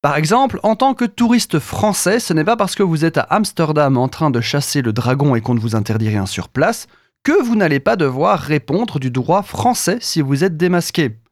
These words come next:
Il va sans doute pas se passer grand-chose, mais sur le papier, vous êtes toujours en tort. Alors, gastronomie et Tosma ont plus ou moins toujours coopéré.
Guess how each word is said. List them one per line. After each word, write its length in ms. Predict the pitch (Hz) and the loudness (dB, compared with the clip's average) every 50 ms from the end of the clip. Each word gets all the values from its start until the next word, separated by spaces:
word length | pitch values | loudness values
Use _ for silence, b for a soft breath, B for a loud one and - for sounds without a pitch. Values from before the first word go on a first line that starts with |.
| _ - | _ -2
Il 140 | 151 156 147 | 0 0 2
va 100 | 147 143 | 2 0
sans 200 | 139 - 143 139 | 0 0 0 2
doute 180 | 143 156 143 - _ _ | 2 0 -2 -2 _ _
pas 100 | - 101 | -6 -6
se 80 | 107 110 | -4 -4
passer 280 | - 113 113 - - 127 | -2 -4 -2 0 0 0
grand-chose, 520 | 123 139 143 - - 185 220 254 240 233 - | 2 2 0 0 2 2 2 2 0 -2 -2
mais 220 | - 131 147 220 254 | 0 0 2 2 0
sur 180 | - - 190 | 0 0 0
le 80 | 165 147 | 0 0
papier, 380 | - 113 104 - 131 151 220 | -2 -4 -4 -2 0 0 0
vous 260 | 220 143 120 123 113 151 | -2 -4 -4 -2 0 0
êtes 200 | 190 196 _ - | -2 -2 _ -4
toujours 340 | - 190 170 156 214 214 170 | 0 0 2 2 2 2 2
en 100 | 160 143 | 2 0
tort. 400 | - - 101 - - - - _ _ _ _ _ _ _ _ - | 0 -2 -4 -4 -6 -12 -20 _ _ _ _ _ _ _ _ 0
Alors, 320 | 175 175 160 135 113 90 - | 2 2 2 2 0 -4 -8
gastronomie 880 | - 135 135 135 - 214 220 - - - 214 196 190 190 202 226 240 226 | -8 -8 -4 -2 0 0 0 -2 -2 -2 0 2 4 4 4 4 2 2
et 160 | - 196 226 240 | 2 0 -2 -2
Tosma 540 | - - 185 160 - - 170 180 208 220 - | 0 0 0 0 0 0 2 2 2 2 2
ont 140 | 175 190 190 | 0 -2 0
plus 240 | - - 196 160 | 0 0 0 2
ou 40 | 151 | 2
moins 200 | 143 165 185 196 | 2 2 2 0
toujours 500 | 190 - - 160 147 135 165 175 - - | 0 -2 0 0 2 2 0 0 -2 -2
coopéré. 540 | - 143 143 135 135 - 117 95 92 - - | -2 0 0 0 0 -2 -4 -4 -6 -10 -14